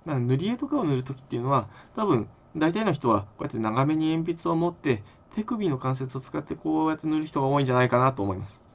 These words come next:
で、こうやってやると、結構上手に塗れるんですよね。逆に、これ指を使っちゃうと、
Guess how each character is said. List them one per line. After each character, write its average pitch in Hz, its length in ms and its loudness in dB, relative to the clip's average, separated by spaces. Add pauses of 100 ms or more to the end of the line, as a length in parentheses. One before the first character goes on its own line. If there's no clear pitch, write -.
(1900)
で、 214 60 -12
こ 220 100 -4
う - 20 0
や - 20 -2
っ 214 60 -4
て 233 40 -2
や 226 60 0
る 226 60 -4
と、 120 240 2 (340)
結 120 120 -8
構 143 100 0
上 165 160 6
手 156 100 4
に 123 60 6
塗 113 100 6
れ 120 100 8
る 123 140 4
ん 107 60 -2
で - 80 -10
す - 80 -12
よ 117 80 -6
ね。 127 180 -4 (420)
逆 160 220 -2
に、 202 260 0
こ 185 120 2
れ 175 60 6
指 170 260 4
を 190 80 4
使 185 180 -4
っ 180 40 -2
ち 190 120 0
ゃ 175 40 2
う 170 40 -2
と、 143 240 0